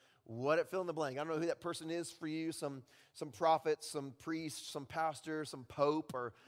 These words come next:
I, I don't know in your mind, Mother Teresa. I don't know what you think of when you think of that, but take that times a hundred, and you have how Israel viewed Joshua. He, he is the only one who can actually, like, enter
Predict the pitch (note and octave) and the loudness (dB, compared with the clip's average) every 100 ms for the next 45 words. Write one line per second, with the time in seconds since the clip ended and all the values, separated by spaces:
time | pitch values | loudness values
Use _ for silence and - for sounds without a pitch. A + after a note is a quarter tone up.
0 | - - C#3+ D#3 E3+ G3 F3+ E3+ D#3+ D3+ | -6 2 4 6 6 6 2 2 2 0
1 | D#3 D3+ D3 C#3 D#3 D#3+ - D#3+ D3 E3+ | -2 0 0 2 0 0 -4 -4 -4 0
2 | D#3 D3+ _ _ _ - D#3 F3+ F3+ E3+ | 0 0 _ _ _ -2 2 4 4 4
3 | F3 E3 - A#3 A3+ E3+ D#3 D3 D3+ - | 0 -6 -6 -4 2 4 4 2 -6 -6
4 | F#3+ D#3+ B2 B2 A#2+ - - C#3+ - - | -2 -2 -2 0 -2 -4 -10 -4 0 2
5 | A#3 - G3 F#3 D#3 E3 C#4 G#3 D3 C3 | 2 2 0 0 0 4 4 4 0 0
6 | B2 _ - - F3+ F3 F3+ F3 F#3 F3+ | -6 _ -20 -10 -4 0 0 2 2 4
7 | G3+ F3+ F3 D#3 E3+ C#3 D3+ C#3 - G#2 | 2 4 0 0 -6 0 2 2 0 -10
8 | D2 _ _ _ _ - A#3 A3 A3+ B3 | -12 _ _ _ _ -14 -10 -6 -6 -6
9 | G#3 A#3+ A3+ E3 - _ _ _ D#3+ G3 | -6 -4 -4 -6 -16 _ _ _ -14 -12
10 | - A3+ B3 C#4+ C#4 A#3+ G#3+ G3+ - - | 0 4 4 0 -6 -6 -6 -8 -12 -16
11 | B2 F3 F#3 C#3+ B2 A2+ G#2 _ - E3 | -4 2 4 4 0 -8 -12 _ -12 -10
12 | G3 - - F#3+ G3+ - - F#3+ E3 D3 | -10 -10 2 4 4 -2 -8 -2 0 0
13 | - _ - G#3+ A3 - F3+ | -4 _ -6 -4 -2 -4 -8